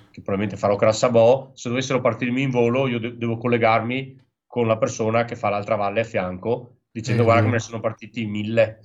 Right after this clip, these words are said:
Speaker 2: Ah,
Speaker 1: perché sono
Speaker 2: ah,
Speaker 1: sicuro.
Speaker 2: ecco. Ah.
Speaker 1: Però, eh, diciamo, mh, è sempre, bisogna metterci attenzione.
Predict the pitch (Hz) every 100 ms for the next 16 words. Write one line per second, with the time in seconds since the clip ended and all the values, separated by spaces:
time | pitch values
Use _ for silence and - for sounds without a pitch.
0 | - 120 101 107 87 127 120 113 123 92
1 | 92 - 101 104 - - 101 95 98 117
2 | 123 160 170 160 160 160 _ _ - 117
3 | 107 - _ _ _ _ _ _ _ _
4 | _ _ _ - 90 98 95 90 90 90
5 | - _ _ - 98 110 131 143 131 120
6 | 123 120 120 117 113 113 113 110 117 101
7 | 87 87 -